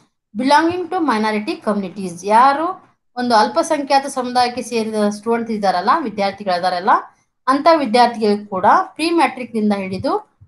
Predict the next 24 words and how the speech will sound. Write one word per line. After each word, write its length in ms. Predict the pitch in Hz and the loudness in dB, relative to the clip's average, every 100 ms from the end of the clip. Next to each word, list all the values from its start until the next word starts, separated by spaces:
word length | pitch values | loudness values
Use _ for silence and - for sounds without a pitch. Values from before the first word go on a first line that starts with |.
| - | -4
ಒಂದು 400 | 226 226 214 202 | 0 4 6 4
higher 300 | 208 262 302 | 6 4 4
education 480 | 285 262 262 262 226 | -2 -4 -6 -4 -4
ವರೆಗೆ 240 | 208 208 | -2 -4
ಕೂಡ 200 | 208 190 | -6 -4
ಏನ್ 220 | 196 190 | -4 -2
ಮಾಡ್ತಾರ 260 | 190 180 185 | -6 -6 -8
ಅಂತಂದ್ರೆ 360 | 175 170 208 277 | -8 -8 -8 -6
ಶಿಷ್ಯ 320 | 320 311 302 | -8 -6 -2
ವೇತನವನ್ನ 560 | 247 226 208 190 180 269 415 _ _ _ _ | 0 0 -2 -4 0 0 0 _ _ _ _
ಕೊಡುವಂತ 400 | 226 214 196 196 | 2 4 4 2
ವ್ಯವಸ್ಥೆಯನ್ನು 520 | 202 185 190 196 185 | 2 0 0 -2 -2
ಕೂಡ 160 | 185 180 262 | -4 0 2
ಮಾಡ್ತಾರ. 440 | 285 196 - - 247 440 - _ _ _ _ | 4 2 0 2 4 4 -2 _ _ _ _
ಆ, 160 | 240 240 | 4 4
then, 340 | 226 285 381 | 4 4 2
ಆ, 280 | 330 233 226 | 2 4 4
next 320 | 226 262 302 | 2 -2 -2
one 160 | 302 294 | -4 -4
scheme, 600 | 294 - 269 359 392 - | -6 -4 -4 -4 -6 -6
ಆ, 20 | 226 | -6
seco 480 | - 302 320 339 | -4 -6 -4 2
ಔರ್ 640 | 359 233 240 285 - _ - | 2 4 4 2 -4 _ -2
ಕಮಾವು. 580 | 214 202 190 160 - | 2 4 2 -2 -8